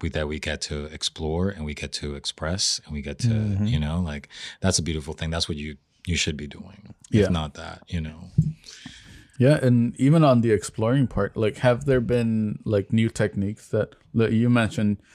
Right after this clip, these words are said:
Speaker 3: you used to do pointillism on paper and then now you're doing it digital.
Speaker 1: Yeah, yeah.
Speaker 3: Have there been new techniques that you've enjoyed or even just found difficult at first, but now, like, uh,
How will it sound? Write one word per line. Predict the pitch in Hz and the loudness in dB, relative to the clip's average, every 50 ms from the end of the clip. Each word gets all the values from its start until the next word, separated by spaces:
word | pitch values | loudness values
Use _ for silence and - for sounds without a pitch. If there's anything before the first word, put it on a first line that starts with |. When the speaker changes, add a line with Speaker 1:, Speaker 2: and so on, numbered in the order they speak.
| - - _ - | -20 -20 _ -2
Speaker 3:
you | 110 110 | 2 2
used | 107 101 - - | 2 2 0 -2
to | 107 | -6
do | 98 - - 117 104 | -6 -2 0 -2 -2
pointillism | - - 117 110 104 104 107 101 98 101 101 | 0 0 0 2 2 2 2 2 2 2 -2
on | 98 98 95 | 0 -2 -4
paper | - - 110 107 - - 104 | -2 0 0 0 0 -2 -4
and | 104 101 101 | -2 -2 -2
then | 98 98 | -4 -4
now | 98 98 | -4 -4
you're | 98 98 98 95 | -2 -2 -4 -2
doing | 98 101 98 98 95 | -2 -2 -4 -4 -6
it | - - - | -8 -6 -2
digital. | 107 104 90 87 101 95 98 95 | 0 2 4 4 4 2 0 -2
Speaker 1:
Yeah, | 90 80 82 - - _ _ | -4 -8 -14 -20 -20 _ _
yeah. | - 101 | 0 2
Speaker 3:
Have | 107 110 | 2 4
there | 120 123 | 4 2
been | 110 123 120 120 113 | 4 4 4 4 4
new | 113 113 120 | 4 2 0
techniques | 117 - 117 107 - 117 117 110 - - - | 0 0 -4 -2 0 0 -2 -2 -2 -6 -2
that | - 107 101 98 - _ _ _ _ - | 2 2 2 2 -2 _ _ _ _ -4
you've | 101 104 110 107 101 - - _ _ _ _ _ _ _ _ _ _ _ _ - | 0 2 2 2 2 -2 -6 _ _ _ _ _ _ _ _ _ _ _ _ 2
enjoyed | - 113 110 104 95 - 110 101 101 107 113 113 117 | 6 6 8 6 6 6 4 6 6 4 4 2 0
or | 120 107 104 101 98 98 95 - _ _ _ _ - | -2 -2 0 0 0 0 -2 -6 _ _ _ _ 0
even | 131 123 131 120 - | 2 4 6 6 6
just | 117 107 - - - _ _ _ _ _ _ _ | 4 2 0 0 -12 _ _ _ _ _ _ _
found | - 120 117 113 110 104 | 2 4 4 6 4 4
difficult | 95 123 - - 123 - 123 117 107 113 | 2 2 0 0 0 2 2 2 4 2
at | - - - | 0 -2 -4
first, | - 110 110 113 117 - - - | -2 0 0 0 -2 -6 -4 -2
but | 104 98 - _ _ _ - | -2 -2 -2 _ _ _ 0
now, | 110 107 107 104 104 101 101 101 101 98 95 98 _ _ _ _ _ _ _ _ _ _ _ _ _ _ _ _ _ - | 2 4 4 4 4 4 2 2 0 0 -2 -4 _ _ _ _ _ _ _ _ _ _ _ _ _ _ _ _ _ 4
like, | 113 104 98 95 - _ _ _ _ - | 6 8 8 6 4 _ _ _ _ -2
uh, | 101 | -2